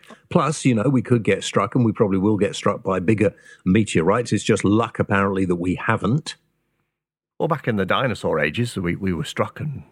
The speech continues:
Speaker 2: you know.
Speaker 1: Well, yeah, yeah, but we haven't been in our age. That's what I'm saying.
Speaker 2: No,
Speaker 1: That,
Speaker 2: that's
Speaker 1: that
Speaker 2: true.
Speaker 1: could change the, you know, a methane, apparently, that's a, a big thing, uh, which is produced, but not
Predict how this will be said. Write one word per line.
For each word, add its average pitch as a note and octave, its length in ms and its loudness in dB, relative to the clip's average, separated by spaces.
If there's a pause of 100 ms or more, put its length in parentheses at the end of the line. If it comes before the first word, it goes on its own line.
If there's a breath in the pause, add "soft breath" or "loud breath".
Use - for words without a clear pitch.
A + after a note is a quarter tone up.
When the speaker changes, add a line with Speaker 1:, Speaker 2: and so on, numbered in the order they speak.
Speaker 2:
you F2+ 120 -2
know. G2+ 180 -4 (240)
Speaker 1:
Well, G3+ 220 4
yeah, G3+ 260 0
yeah, A3+ 260 0
but B2 200 0
we F3+ 120 4
haven't D2+ 280 -4
been C3 240 0
in A2 140 2
our G#2+ 260 0
age. B2+ 420 0
That's - 180 0
what B2 120 4
I'm B2+ 100 2
saying. A#2 260 0
Speaker 2:
No, G2 60 2
Speaker 1:
That, C3 120 2
Speaker 2:
that's F3+ 100 -2
Speaker 1:
that B2+ 140 2
Speaker 2:
true. C#3 100 -6
Speaker 1:
could A#2 160 -2
change A2 400 0
the, G#2+ 260 2 (540 loud breath)
you - 100 2
know, A2+ 240 2
a C3+ 60 4
methane, B2+ 680 2
apparently, C3+ 540 2
that's B2 320 -2
a, A#2+ 80 6
a G2+ 220 0
big A2+ 300 2
thing, D#3+ 340 0 (140)
uh, A2+ 420 0
which G#2+ 220 0
is G#2 100 0
produced, A#2 420 2
but - 160 2
not C3 300 4